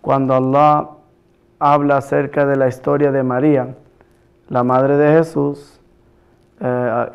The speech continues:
que la paz y bendición de Dios sea con él, eh, cuando él, ella iba a regresar hacia su gente y Dios le dice a ella que se abstenga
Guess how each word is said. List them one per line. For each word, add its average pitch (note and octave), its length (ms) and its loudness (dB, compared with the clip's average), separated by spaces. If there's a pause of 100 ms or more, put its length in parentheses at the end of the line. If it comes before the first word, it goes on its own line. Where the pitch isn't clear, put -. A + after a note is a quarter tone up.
que C3 200 -4
la B2+ 120 0
paz C3 240 0
y C3+ 40 -4
bendición C3 380 -4
de B2+ 80 -2
Dios B2 120 -4
sea B2+ 120 -6
con B2+ 240 -6
él, D3 180 -4 (680)
eh, B2+ 480 -2
cuando C3 720 -2 (760)
él, D#3 380 4
ella D3+ 260 6
iba D3+ 140 6
a D3 60 6
regresar C#3+ 720 0 (340)
hacia C3 300 -4
su B2 180 -6
gente C#3 500 -4 (920)
y C3 420 -2
Dios C#3+ 580 0
le C#3 160 -2
dice C#3+ 300 -2
a C3+ 160 2
ella C#3 460 -2 (120)
que C3+ 140 -6
se A#2+ 140 -6
abstenga D3 800 -4